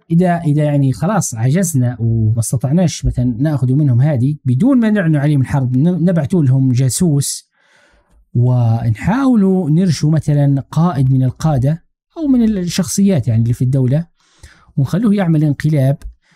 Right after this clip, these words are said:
لكن بشرط إنه يكون انقلابه في المقاطعة اللي هي بنغازي هذه اللي إحنا نحتاجوها.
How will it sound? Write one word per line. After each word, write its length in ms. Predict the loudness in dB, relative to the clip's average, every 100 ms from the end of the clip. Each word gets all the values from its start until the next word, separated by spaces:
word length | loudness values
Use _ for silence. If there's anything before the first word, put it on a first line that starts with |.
| _ _
لكن 460 | -2 0 0 0 0
بشرط 440 | 0 0 -2 -2
إنه 160 | 0 2
يكون 400 | 0 0 0 2
انقلابه 720 | 0 0 0 0 0 0 -2 -8
في 200 | -8 0
المقاطعة 680 | 0 0 -2 -2 0 -2 -4 -2
اللي 160 | 0 2 2
هي 60 | 2
بنغازي 500 | 2 2 0 2 2
هذه 240 | 2 0 -8 _ _ -4
اللي 220 | -2 0
إحنا 200 | 0 0
نحتاجوها. 680 | 0 0 -2 0 0 -2